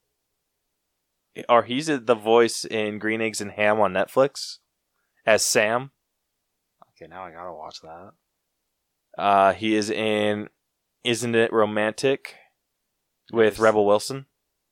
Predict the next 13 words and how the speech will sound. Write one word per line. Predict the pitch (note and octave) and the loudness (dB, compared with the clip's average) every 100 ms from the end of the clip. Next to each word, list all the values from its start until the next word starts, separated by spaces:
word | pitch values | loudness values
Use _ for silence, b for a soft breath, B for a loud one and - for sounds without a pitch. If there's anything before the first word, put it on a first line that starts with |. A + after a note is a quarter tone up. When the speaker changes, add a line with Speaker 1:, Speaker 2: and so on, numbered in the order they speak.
| _ _ _ _ _ _ _ _ _ _ _ | _ _ _ _ _ _ _ _ _ _ _
Speaker 2:
I've | A#2 A2+ | -12 -12
never | A2+ A2+ | -14 -14
seen | G#2 A2+ G2 | -14 -16 -16
that, | F2+ - _ _ _ _ _ - - - _ | -18 -20 _ _ _ _ _ -20 -20 -20 _
but | A2+ | -8
that | A#2 A2+ | -6 -4
doesn't | A#2 - | -6 -2
s- | D3+ | 2
Speaker 1:
Pretty | F3+ G#3 | 2 4
good | G#3 F#3 | 2 4
movie. | F3 A2+ F2 - | 2 -2 -4 -10
Speaker 2:
Okay. | _ G2 F2+ F2+ _ _ _ _ _ _ - | _ -12 -12 -14 _ _ _ _ _ _ -2
Speaker 1:
Um, | C3+ B2+ B2 A2+ G#2 G2+ F#2+ | 4 6 6 4 0 -8 -16